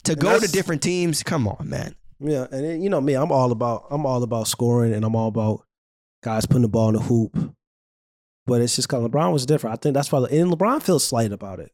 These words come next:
Speaker 2: He came, he comes out and talks about it, like, "Yo, how come people don't talk about him being this to, when, when it comes to scoring? They talk about this and that."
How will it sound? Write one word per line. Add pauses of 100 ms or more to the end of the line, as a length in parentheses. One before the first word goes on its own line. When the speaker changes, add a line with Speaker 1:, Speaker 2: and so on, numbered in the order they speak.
Speaker 2:
He
came,
he
comes
out
and
talks
about
it,
like,
"Yo,
how
come
people
don't
talk
about
him
being
this
to,
when,
when
it
comes
to
scoring?
They
talk
about
this
and
that."